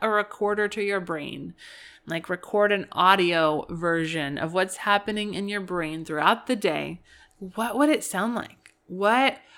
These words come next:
what kinds of thoughts are going through your head day after day, minute after minute, right? What would be that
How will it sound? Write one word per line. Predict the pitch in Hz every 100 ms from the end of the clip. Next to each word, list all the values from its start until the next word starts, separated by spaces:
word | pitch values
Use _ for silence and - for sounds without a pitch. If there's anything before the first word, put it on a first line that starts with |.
| -
what | - 208 262 254
kinds | - 262 269 269 240
of | - 202 185 - -
thoughts | - - 202 214 - - - - -
are | 185
going | 180 180 196 220
through | 226
your | 208 175
head | 175 - - 165 147 185 - - _ 165
day | 165 175 185 190
after | 190 190 185
day, | 170 151 151 151
minute | 139 156 170
after | 185 185 190
minute, | 165 151 156 147 - - _ _ _ _ -
right? | 175 220 - _ _ _ _ -
What | 180 220 220
would | 277 214 -
be | 226 254
that | 240 208 -